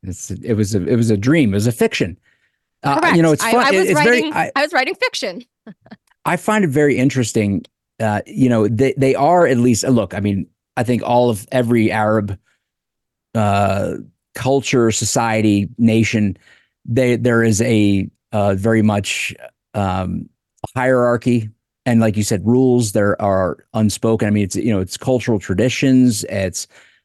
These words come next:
Speaker 1: I mean, let's face it, women are not exactly, uh, <laughs> respected as equal, equals in that, in that culture, in that society. And, but nevertheless, it, I think it's an example of what is possible for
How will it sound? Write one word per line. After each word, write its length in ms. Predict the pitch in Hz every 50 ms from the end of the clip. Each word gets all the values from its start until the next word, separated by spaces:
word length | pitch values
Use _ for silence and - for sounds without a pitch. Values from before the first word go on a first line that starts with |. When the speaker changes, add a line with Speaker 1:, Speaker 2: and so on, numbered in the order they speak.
| _ _ -
Speaker 1:
I 200 | 104 107 104 104
mean, 220 | 101 101 101 95 92
let's 160 | 101 101 -
face 240 | - 104 101 90 98
it, 80 | 90
women 320 | 90 110 113 113 107 101 98
are 100 | 95 95
not 200 | 98 101 101 101
exactly, 560 | 98 92 104 101 101 - - 98 95 95 92
uh, 320 | 92 92 92 90 87 80 - - - 113 -
<laughs> 260 | - - - - -
respected 680 | 95 95 110 101 - - - 123 123 - - 120 117 104
as 260 | 104 101 98 90 98
equal, 320 | 117 113 - 113 107 107 -
equals 500 | - 131 127 - 123 120 123 110 - -
in 120 | 117 110 107
that, 180 | 104 98 - -
in 140 | - 110 107
that 260 | 104 101 95 - _
culture, 420 | - - 113 107 107 - - 123 117
in 80 | 110
that 160 | 98 87 87 -
society. 540 | - 92 - 95 95 92 95 95 107 110 - - - - - - - - _ _ _ -
And, 340 | - 120 117 113 113 113 110 - -
but 360 | 127 113 107 156 147 131 _ -
nevertheless, 840 | 151 139 160 175 175 156 160 147 147 143 120 107 - - - - _ _ _ _ _ _ -
it, 220 | 127 120 120 - -
I 80 | 123 120
think 200 | 110 - 160 -
it's 100 | 160 -
an 100 | 185 156
example 600 | 143 113 101 120 120 123 123 120 - 113 104 98 -
of 220 | 113 104 92 92
what 480 | 101 101 117 127 139 143 - - - - _ _ _ _ _ _ _ _ _ -
is 120 | - 101
possible 720 | - - - 120 131 135 123 - - 113 98 90 87 90
for 580 | - - - - 120 113 110 104 98 98 92 -